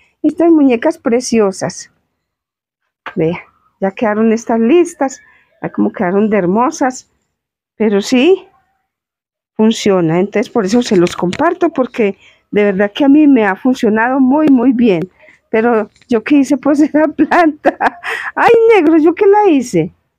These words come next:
¿Eh? Es que, amigos, como anoche saqué todas las plantas, entonces no. Pero voy a ir a ver si la encuentro allí en las otras que tengo en la parte de atrás y se las comparto.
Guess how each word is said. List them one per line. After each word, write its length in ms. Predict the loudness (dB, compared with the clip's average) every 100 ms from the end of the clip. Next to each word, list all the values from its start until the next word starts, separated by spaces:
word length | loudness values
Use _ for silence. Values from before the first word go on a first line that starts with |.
| _ _
¿Eh? 240 | 0 0 -2 _ _
Es 160 | -6 -2
que, 80 | 2
amigos, 380 | 2 2 0 2
como 180 | 2
anoche 320 | 2 -2 -2 -2
saqué 280 | 0 -4
todas 400 | -6 -2 0 2
las 180 | 0 -2
plantas, 680 | -2 -2 -2 -2 -2 -4 _ _ _ _ _ -4
entonces 600 | -4 0 -2 0 0 2
no. 300 | 0 -2 -8 -4
Pero 220 | 0 2
voy 180 | 2 2
a 80 |
ir 160 | 2 2
a 100 | 2
ver 140 | 0
si 100 | 0
la 100 | 0
encuentro 380 | 0 -2 -2 0
allí 340 | 0 2 0 -4 _ _ -2
en 160 | 2
las 200 | 2 0
otras 340 | -4 -2 -4 -2
que 120 | -4
tengo 240 | -2 0
en 80 | 2
la 80 | 0
parte 320 | -2 -4 0
de 100 | 0
atrás 380 | 0 -4 -6 -10 _ _ -4
y 100 | -2
se 100 | 0
las 180 | -2 -4
comparto. 640 | -6 -4 -6 -6 -8